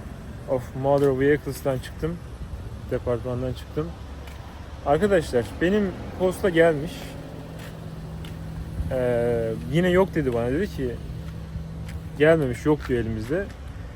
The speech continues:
Yani akıl edemiyor kardeşim. Diğer arkadaşlara soramıyor gidip de şunda var mı diye. Dedim ki bak onlar göndermiş on gün önce. Tamam baktı böyle bana resim gö-, gö-, göndermişti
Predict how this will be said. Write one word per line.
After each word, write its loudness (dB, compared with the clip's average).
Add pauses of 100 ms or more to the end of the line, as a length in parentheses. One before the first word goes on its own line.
(200)
Yani 8
akıl 6
edemiyor 10
kardeşim. 4 (320)
Diğer 8
arkadaşlara 4
soramıyor 2
gidip -6
de -2
şunda -2
var 4
mı -4
diye. -2 (800)
Dedim 0
ki 0
bak 6 (160)
onlar 4
göndermiş 4
on 2
gün -2
önce. -2 (680)
Tamam 2
baktı 2
böyle 8 (320)
bana 4
resim 2
gö-, 4
gö-, -4
göndermişti -2